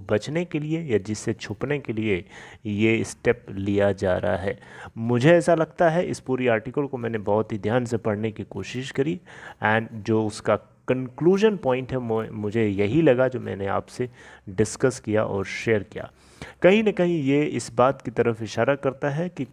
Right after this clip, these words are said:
Committee of Creditors कोई ना कोई गेम खेल रहे हैं, क्योंकि कौन होगा बेवकूफ़, कौन ऐसा बैंक होगा जो नहीं चाहेगा कि उसको उसकी रिकवरेबल अमाउंट मैक्सिमम से मैक्सिमम मिले?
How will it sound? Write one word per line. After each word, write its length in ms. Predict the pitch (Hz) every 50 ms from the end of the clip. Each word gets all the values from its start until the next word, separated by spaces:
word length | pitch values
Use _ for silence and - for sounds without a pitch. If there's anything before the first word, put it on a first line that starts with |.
| - 113
Committee 380 | 107 107 120 123 123 165 160
of 140 | 156 147 - - -
Creditors 680 | 107 104 95 95 107 104 - 147 160 196 190 - - - - - - - - _ _
कोई 200 | - 175 196 214
ना 100 | 214 185
कोई 260 | 151 - 139 135 131 120
गेम 300 | 107 110 113 117 123 120
खेल 340 | 120 - - 107 107 117 127
रहे 140 | 147 160 180
हैं, 120 | 196 185
क्योंकि 340 | - 135 120 - - 143 139 _ _ -
कौन 280 | 180 185 196 220 220
होगा 360 | 175 139 147 151 151 170 165
बेवकूफ़, 720 | 156 127 120 120 117 113 107 - 147 139 110 98 - - - - - - - - _ _
कौन 240 | - 190 214 226 208
ऐसा 280 | 180 165 - 180 170
बैंक 400 | 139 117 110 127 131 139 143 135
होगा 260 | - 127 123 117 131 127
जो 120 | 117 120
नहीं 360 | 113 107 107 107 107 131 147
चाहेगा 440 | 143 - 117 110 113 117 110 110 110
कि 160 | 104 - -
उसको 440 | 107 104 - - - 120 107 98 - - - - - - -
उसकी 280 | 120 110 - - - 123
रिकवरेबल 680 | 107 101 107 101 - 120 113 117 127 139 135 151 143 117
अमाउंट 600 | 101 110 107 110 110 107 110 113 113 - - - - -
मैक्सिमम 600 | 92 95 98 98 101 98 - - - 117 117 113
से 140 | 113 - 107
मैक्सिमम 500 | 95 90 87 - - - 101 98 101 92 90 90 82
मिले? 260 | 85 90 95 95 85